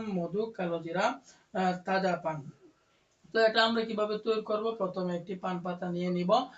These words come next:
ওই পান পাতার উপরে এক চা চামচ কাঠি মধু দিয়ে দিব। এরপরে আমরা এই পান পাতার উপরে লেপটে দিব। লেপটে দেওয়ার পরে এরপর উপরে আমরা ঘনে ঘনে ষাটটি কালো জিরার,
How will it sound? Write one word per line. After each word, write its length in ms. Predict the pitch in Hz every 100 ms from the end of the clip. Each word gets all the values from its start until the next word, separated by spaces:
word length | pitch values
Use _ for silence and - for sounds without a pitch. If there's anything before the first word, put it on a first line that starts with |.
| - -
ওই 120 | 214 214
পান 140 | 208
পাতার 280 | 190 202 196
উপরে 280 | 190 190 185
এক 100 | 170
চা 60 | 180
চামচ 360 | 180 175 247 -
কাঠি 240 | 196 185 180
মধু 320 | 170 156 180
দিয়ে 220 | 190 208
দিব। 200 | 190 208 220 233 - - -
এরপরে 680 | 214 247 254 233 208 196 226 294 - _
আমরা 400 | - 196 190 185
এই 140 | 180 180
পান 160 | 190 185
পাতার 240 | 180 185
উপরে 280 | 180 170 196
লেপটে 380 | 196 185 185 - 190
দিব। 200 | 175 170
লেপটে 440 | 208 208 190 - 185
দেওয়ার 300 | 180 175 170 175
পরে 180 | 170 311 - - _ -
এরপর 380 | 196 - 226
উপরে 300 | 226 - 220 220
আমরা 320 | 196 185 185
ঘনে 400 | 180 220 233 233
ঘনে 300 | 196 190 214
ষাটটি 400 | - 185 - 233
কালো 320 | 220 180 175
জিরার, 340 | 165 170 190